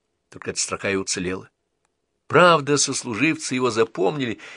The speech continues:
и уже в семидесятые годы написали письмо в "Комсомольскую правду". Не тот ли знаменитый Акуджава, который сегодня выпускает книги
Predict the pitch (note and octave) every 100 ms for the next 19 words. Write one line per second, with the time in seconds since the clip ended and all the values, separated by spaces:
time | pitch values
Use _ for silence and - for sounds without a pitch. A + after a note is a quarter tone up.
0 | - G#2 B2 B2+ C3+ B2 A#2+ - C#3+ C3+
1 | A#2 A#2 B2 A2 - - - A2+ A2+ -
2 | B2+ A#2 B2+ A2+ - B2 A#2 - G2+ A#2+
3 | A2 A2 - G#2 G2 G#2+ A2 G2+ G#2 -
4 | - - G#2 G2 - D#3 D#3 C#3+ C#3+ -
5 | _ _ F#2+ G#2 A#2 C3 B2 A#2 - A#2
6 | G2 F2 A#2+ A2+ F#2+ G#2 F#2+ A2+ G#2+ G#2
7 | G#2 - G#2+ G#2 - A#2+ G#2+